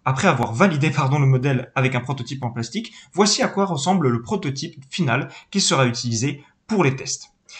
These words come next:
Les tests seront menés dans une boucle hydraulique dans laquelle la pression sera contrôlée et variable, et dans laquelle on pourra faire varier le débit et la vitesse d'eau ainsi que le débit d'air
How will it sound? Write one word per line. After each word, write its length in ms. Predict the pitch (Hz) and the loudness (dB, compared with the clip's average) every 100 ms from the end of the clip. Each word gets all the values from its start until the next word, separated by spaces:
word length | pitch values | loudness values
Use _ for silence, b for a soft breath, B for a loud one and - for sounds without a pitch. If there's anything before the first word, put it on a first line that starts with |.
| 135 | -2
Les 100 | 165 | 0
tests 280 | 180 339 190 | 2 2 0
seront 240 | - 190 | 2 4
menés 180 | 180 226 | 4 4
dans 120 | 226 | 2
une 200 | 147 151 | 0 -2
boucle 220 | 165 - - | -6 -10 -2
hydraulique 540 | 247 170 131 175 - B B - | 2 4 2 0 -6 B B 2
dans 100 | 202 | 4
laquelle 360 | 135 208 247 - | 4 0 -2 -4
la 140 | 147 | -2
pression 260 | 135 156 202 | -2 -2 -2
sera 260 | 151 123 | -2 -4
contrôlée 500 | 127 233 - 151 202 B B - | -2 -4 -2 -2 -2 B B 2
et 100 | 208 | 2
variable, 460 | 135 110 104 - _ b b | 2 0 -6 -12 _ b b
et 60 | 143 | 0
dans 120 | 139 | 2
laquelle 260 | 120 208 220 | 2 2 0
on 60 | |
pourra 180 | 139 127 | 0 -2
faire 180 | 139 123 | -2 0
varier 420 | 170 165 143 135 B - | 2 2 0 -4 B -6
le 320 | 147 185 214 | 0 2 4
débit 320 | 175 165 143 139 | 2 2 0 0
et 100 | 196 | 0
la 60 | |
vitesse 320 | 139 131 120 | 0 -2 0
d'eau 160 | 139 196 | 0 0
ainsi 240 | 147 135 190 | 0 -2 -2
que 100 | 135 | -2
le 120 | 104 | 0
débit 240 | 165 127 | 0 0
d'air 300 | 120 127 175 | 0 0 -2